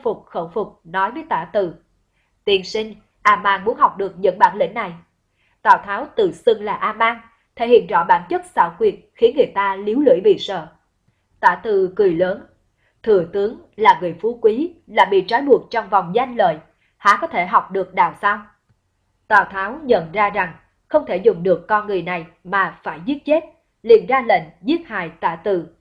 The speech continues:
Tả Từ sớm đã biết Tào Tháo lòng dạ hiểm ác, liền độn thổ trốn, liền về sau ẩn cư ở Giang Nam, rồi thu nhận Các Huyền làm đồ đệ. Các Huyền chính là Thái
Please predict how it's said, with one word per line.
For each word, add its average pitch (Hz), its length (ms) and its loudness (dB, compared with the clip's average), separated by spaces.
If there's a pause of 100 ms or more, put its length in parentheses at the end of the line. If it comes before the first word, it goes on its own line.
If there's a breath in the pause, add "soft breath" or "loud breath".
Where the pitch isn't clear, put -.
(440)
Tả 190 180 2
Từ 202 140 4
sớm 208 280 -4 (180)
đã 190 140 2
biết 302 240 -6
Tào 185 220 4
Tháo 202 260 -10
lòng 233 200 4 (100)
dạ 185 140 -4
hiểm 170 260 -8
ác, 311 220 -4 (280)
liền 196 280 2
độn 170 220 0
thổ 180 160 -4
trốn, 208 280 -2 (360)
liền 196 300 2
về 208 140 -2
sau 214 340 -4
ẩn 180 260 -6
cư 269 140 0
ở 170 200 -2
Giang 214 220 0
Nam, 226 220 -8 (300)
rồi 190 280 2
thu 285 120 -6
nhận 208 300 -4
Các 320 200 2
Huyền 196 380 0
làm 185 300 -2
đồ 190 140 2
đệ. 170 240 -2 (560)
Các 320 180 4
Huyền 185 320 0
chính 233 200 0
là 202 240 -2
Thái 202 180 -6